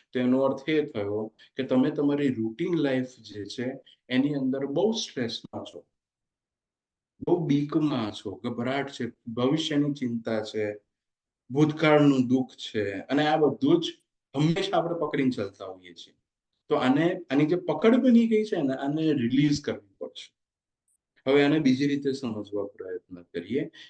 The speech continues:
કે માની લો કે બહેનો ઓલું પ્રેશર કુકરનો ઉપયોગ કરે છે. તો આ પ્રેશર કુકર શું હોય છે?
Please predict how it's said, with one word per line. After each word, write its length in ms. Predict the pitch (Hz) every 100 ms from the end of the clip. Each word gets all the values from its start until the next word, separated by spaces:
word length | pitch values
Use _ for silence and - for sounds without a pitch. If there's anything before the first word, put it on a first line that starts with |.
| -
કે 80 | 131
માની 260 | 120 127 165
લો 200 | 151 -
કે 220 | 156 175
બહેનો 340 | 139 123 127
ઓલું 280 | 180 151 -
પ્રેશર 500 | - 143 127 127 -
કુકરનો 420 | - - 135 131
ઉપયોગ 380 | 113 - - 98 _
કરે 340 | 90 87 90
છે. 180 | - _ _ _ _ _ _ _ _ -
તો 60 | 151
આ 260 | 123 127
પ્રેશર 380 | - 151 147 180
કુકર 340 | 175 175 185
શું 220 | 180 214 196
હોય 200 | 175 170
છે? 220 | -